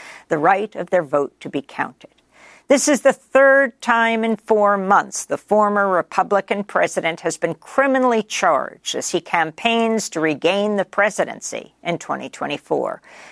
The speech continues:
No other president has ever been indicted before. The Department of Justice Special Counsel Jack Smith announced the indictment charges in a short statement.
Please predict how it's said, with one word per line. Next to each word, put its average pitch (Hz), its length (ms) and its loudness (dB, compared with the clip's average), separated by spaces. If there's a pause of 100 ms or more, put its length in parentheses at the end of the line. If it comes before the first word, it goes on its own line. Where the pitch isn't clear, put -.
(140)
No 220 440 2
other 220 300 2
president 127 640 -4
has 143 240 -4
ever 156 220 -2
been 160 200 -4
indicted 135 600 -4 (160)
before. - 580 -4 (480)
The - 80 -2
Department 175 480 -2
of 147 140 -2
Justice 185 500 0
Special - 440 -4
Counsel 208 580 -4
Jack 160 280 -2
Smith 208 380 -2
announced 220 420 0
the 294 120 0
indictment 226 560 0
charges 202 560 0
in 196 240 -2
a 180 220 0
short - 420 0
statement. 151 560 -2